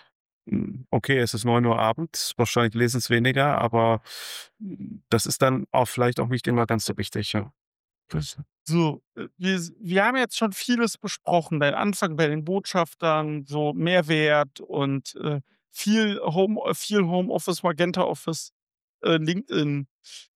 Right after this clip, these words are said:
Speaker 2: Aber fernab, du bist jetzt drei Jahre bei den Botschaftern. Gab's in der Zeit so Momente, Aktionen, wo du sagtest, „Ah, das ist so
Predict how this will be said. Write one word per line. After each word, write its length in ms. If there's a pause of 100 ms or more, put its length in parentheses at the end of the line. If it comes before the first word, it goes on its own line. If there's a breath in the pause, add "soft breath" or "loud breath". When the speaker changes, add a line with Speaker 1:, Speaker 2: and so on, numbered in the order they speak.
(220)
Speaker 2:
Aber 300 (160)
fernab, 640
du 80
bist 140
jetzt 240
drei 220
Jahre 220
bei 100
den 180
Botschaftern. 640
Gab's 320
in 100
der 140
Zeit 300
so 340 (800)
Momente, 1120 (100)
Aktionen, 580
wo 80
du 100
sagtest, 540 (120)
„Ah, 240 (800)
das 240
ist 120
so 220